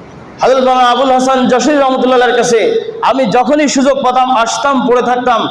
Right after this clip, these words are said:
লোটা ভরে পানি আগায় দিতাম, অজু করার গামছা গায়ে দিতাম, শোয়ার সময় বিছনা ছেড়ে দিতাম, আর পাশে বসে বসে, বসে বসে বিভিন্ন কথা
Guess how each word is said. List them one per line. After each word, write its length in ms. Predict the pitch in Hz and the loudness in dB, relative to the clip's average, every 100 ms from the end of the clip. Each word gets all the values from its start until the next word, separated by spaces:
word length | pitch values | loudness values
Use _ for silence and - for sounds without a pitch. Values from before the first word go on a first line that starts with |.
| - - | -10 -4
লোটা 240 | 180 208 226 | -2 0 0
ভরে 220 | 247 247 | 2 0
পানি 260 | 233 240 | 0 0
আগায় 220 | 240 233 220 | 2 2 2
দিতাম, 420 | 240 240 214 - - - | 0 0 0 -4 -8 -4
অজু 260 | 190 220 240 | -2 0 0
করার 260 | 247 247 | 2 2
গামছা 360 | 233 240 - 277 | 0 -2 -2 0
গায়ে 140 | 254 | 0
দিতাম, 420 | 240 247 254 339 - - - | 0 0 0 0 -4 -10 -4
শোয়ার 320 | 247 269 254 | -2 0 0
সময় 280 | 247 262 247 | 0 0 0
বিছনা 360 | 254 254 302 | -2 0 0
ছেড়ে 180 | 269 277 | 2 0
দিতাম, 420 | 262 247 254 226 - - | 0 0 0 0 -4 -4
আর 140 | 220 226 226 | -2 -2 0
পাশে 260 | 208 269 | -2 0
বসে 220 | 226 214 220 | 0 2 2
বসে, 200 | 202 208 | 2 2
বসে 240 | 196 190 | 2 2
বসে 300 | 190 170 156 - - | 2 2 -2 -4 -4
বিভিন্ন 420 | 156 247 320 269 | 0 2 2 2
কথা 340 | 220 208 202 | 2 0 0